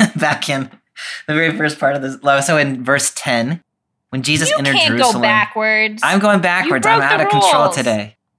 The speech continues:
Speaker 2: Okay.
Speaker 1: In,
Speaker 2: There are
Speaker 1: in
Speaker 2: no
Speaker 1: verse
Speaker 2: rules.
Speaker 1: ten, when Jesus entered Jerusalem, the whole city was stirred up.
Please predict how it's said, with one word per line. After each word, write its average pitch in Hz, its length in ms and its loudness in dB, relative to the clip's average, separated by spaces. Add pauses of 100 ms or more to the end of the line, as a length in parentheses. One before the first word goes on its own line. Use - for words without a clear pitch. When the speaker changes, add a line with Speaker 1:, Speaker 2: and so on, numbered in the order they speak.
(160)
Speaker 2:
Okay. 165 300 -12 (120)
Speaker 1:
In, 139 100 -10 (100)
Speaker 2:
There 190 100 -12
are 156 40 -4
Speaker 1:
in 151 80 -2
Speaker 2:
no 143 60 -4
Speaker 1:
verse 175 220 0
Speaker 2:
rules. - 80 -8
Speaker 1:
ten, 165 400 0 (280)
when 151 220 -2
Jesus 151 320 -2
entered 135 280 0
Jerusalem, 117 400 -4
the 107 80 -2
whole 113 160 -10
city 113 300 -4
was 104 140 -6
stirred 113 480 0
up. 107 280 -4